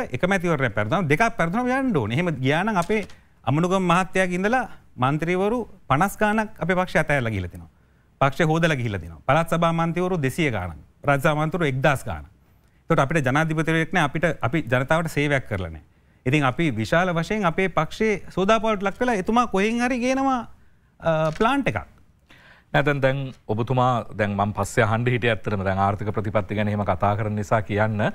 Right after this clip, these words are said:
Speaker 2: රනිල් වික්‍රමසිංහ මහතාගේ ආර්ථික ප්‍රතිපත්තිය සහ සමගි ජන බලවේගයේ ආර්ථික ප්‍රතිපත්තිය අතර වෙනස්කම් මොනවද කියලා?
Speaker 1: අ, වැඩි වෙනස්කමක් නෑ.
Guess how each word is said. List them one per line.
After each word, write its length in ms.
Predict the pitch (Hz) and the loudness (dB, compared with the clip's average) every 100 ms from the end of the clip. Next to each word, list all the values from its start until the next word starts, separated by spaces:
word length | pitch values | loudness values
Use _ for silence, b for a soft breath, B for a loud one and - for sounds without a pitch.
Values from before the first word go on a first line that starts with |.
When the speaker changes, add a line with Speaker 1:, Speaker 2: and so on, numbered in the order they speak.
| B B B | B B B
Speaker 2:
රනිල් 300 | 104 110 127 | 0 2 2
වික්‍රමසිංහ 580 | 131 - 127 123 123 120 | 0 0 -2 0 0 2
මහතාගේ 600 | 117 117 113 110 104 110 | 2 0 2 0 0 0
ආර්ථික 320 | 104 101 101 101 | 2 2 -2 -4
ප්‍රතිපත්තිය 540 | - 85 98 - 98 | -4 -2 -2 -2 -4
සහ 240 | - 95 87 113 - B B | 0 0 0 -2 -4 B B
සමගි 320 | - 113 120 | 0 2 2
ජන 200 | 117 113 | 2 2
බලවේගයේ 440 | 113 113 110 107 107 | 2 2 0 2 2
ආර්ථික 260 | 98 104 98 | 0 -2 -4
ප්‍රතිපත්තිය 500 | 101 101 98 - 101 | -4 -2 -4 -2 -2
අතර 220 | 90 92 | -2 -4
වෙනස්කම් 440 | 92 92 - 95 | -2 -6 -6 -6
මොනවද 340 | 92 90 87 85 | -4 -6 -6 -6
කියලා? 240 | 92 - - | -8 -10 -4
Speaker 1:
අ, 760 | 123 127 117 110 107 104 101 92 B _ _ _ - - | 0 2 0 -2 -2 -4 -4 -8 B _ _ _ -20 -2
වැඩි 240 | 135 185 220 | 2 4 2
වෙනස්කමක් 480 | 220 - 190 156 | 0 0 0 0
නෑ. 280 | 120 107 254 | 0 0 -2